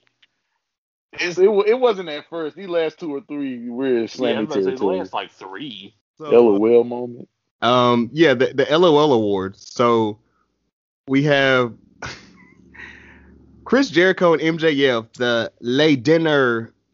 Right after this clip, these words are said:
Speaker 3: Le, uh, I don't know how to pronounce the last word. Uh, Doctor Britt Baker waxes Tony Schiavone.
Speaker 1: It's, it's gotta be a Britt Baker segment off muscle.
Speaker 2: Yeah.
Speaker 3: The Young Bucks kick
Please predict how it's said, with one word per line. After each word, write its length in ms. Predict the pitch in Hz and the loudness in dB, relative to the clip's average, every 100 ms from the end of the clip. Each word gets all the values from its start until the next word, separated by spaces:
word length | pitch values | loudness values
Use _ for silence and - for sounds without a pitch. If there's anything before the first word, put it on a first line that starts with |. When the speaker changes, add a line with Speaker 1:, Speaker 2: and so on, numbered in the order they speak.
| _ _ - | _ _ -10
Speaker 3:
Le, 540 | 123 131 139 139 135 | -4 0 0 2 2
uh, 160 | 110 120 107 - - | 2 -4 -8 -20 -8
I 80 | - | -2
don't 120 | 131 | -2
know 60 | 113 | -2
how 60 | 104 | -6
to 60 | |
pronounce 260 | 104 95 92 | -6 -10 -10
the 60 | |
last 200 | 95 90 | -12 -10
word. 180 | 92 95 _ _ _ _ _ _ _ _ _ _ | -12 -16 _ _ _ _ _ _ _ _ _ _
Uh, 300 | 123 127 127 | -2 0 0
Doctor 380 | 120 143 160 139 | 2 0 0 -4
Britt 240 | 143 135 | -2 0
Baker 340 | 131 135 147 123 | 0 -2 -2 -2
waxes 640 | 107 131 123 - 135 127 | -2 -2 -4 -6 -4 -4
Tony 260 | - 131 131 | -6 -8 -8
Schiavone. 520 | 123 107 113 92 90 _ _ _ _ _ _ _ _ _ _ _ _ _ _ _ | -10 -6 -6 -8 -14 _ _ _ _ _ _ _ _ _ _ _ _ _ _ _
Speaker 1:
It's, 180 | 113 131 | -4 0
it's 180 | 151 156 | 2 2
gotta 260 | 151 147 123 | 4 0 0
be 140 | 113 | -6
a 80 | 104 | -8
Britt 240 | 110 101 | -8 -10
Baker 280 | 95 101 95 | -10 -12 -14
segment 320 | - 90 80 _ _ _ _ _ | -18 -18 -18 _ _ _ _ _
off 220 | 104 95 | -8 -8
muscle. 380 | - 98 87 _ _ _ _ _ _ _ | -14 -16 -16 _ _ _ _ _ _ _
Speaker 2:
Yeah. 460 | - 110 110 82 78 - _ | -10 -6 -6 -10 -18 -20 _
Speaker 3:
The 100 | 135 | -16
Young 280 | 127 143 180 | -10 -6 -4
Bucks 300 | 160 170 135 - | 0 -2 -2 -14
kick 280 | - 165 - | -6 -6 -4